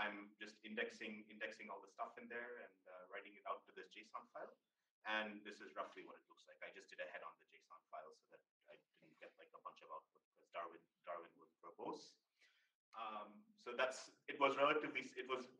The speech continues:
very easy to write this command line interface. Um, it was just a few lines of Python code. Um,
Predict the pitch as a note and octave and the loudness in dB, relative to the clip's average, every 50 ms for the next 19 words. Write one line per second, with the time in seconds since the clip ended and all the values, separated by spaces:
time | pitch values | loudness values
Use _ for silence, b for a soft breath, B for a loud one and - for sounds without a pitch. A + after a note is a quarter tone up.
0 | - C3 C3 C3 C3+ B2+ - A2+ A#2+ B2 C3+ C#3+ - - G#2+ F#2+ G2 G#2+ - - | 4 8 8 8 8 8 4 2 0 0 0 -2 -4 -2 0 2 2 2 2 0
1 | - C#3 - - - _ - C#3 C3 C3+ C#3 C#3+ D3 D3 C#3+ C#3+ C#3 - E3 D#3+ | -6 -10 -12 -12 -14 _ -6 0 2 2 2 2 0 -4 -4 -6 -8 -6 -6 -6
2 | D#3 - F#3 G3 A#3 - - - _ _ _ _ _ _ _ _ _ _ _ _ | -6 -6 -8 -10 -10 -14 -20 -20 _ _ _ _ _ _ _ _ _ _ _ _
3 | _ _ _ _ _ _ _ _ _ _ _ _ _ _ _ _ _ _ F#2 F2+ | _ _ _ _ _ _ _ _ _ _ _ _ _ _ _ _ _ _ -10 -6
4 | F#2 F#2 F2+ F2+ F#2 F#2 F#2 F#2 F#2 _ _ _ _ _ _ _ _ _ - G#2 | -4 -2 -2 -4 -4 -8 -14 -18 -20 _ _ _ _ _ _ _ _ _ -18 -18
5 | G2+ G#2 G#2 G2 - - G#2 G2 - - G#2+ G2+ - - A2 G#2+ G#2+ G2+ G2+ G#2 | -14 -12 -12 -12 -12 -12 -14 -16 -14 -12 -10 -10 -10 -8 -6 -2 -2 -2 -2 -2
6 | G#2+ G#2+ - - A#2 A#2 A2+ - C3+ A#2 A#2+ - - C3 - - - - - - | -6 -10 -2 4 6 6 6 6 4 2 2 2 -2 0 0 0 0 -4 -8 -18
7 | b b b b b b b b - A2 G#2+ G#2+ G#2+ G#2+ G#2+ G#2+ G#2 G#2+ | b b b b b b b b 2 6 8 8 8 8 6 2 -2 -6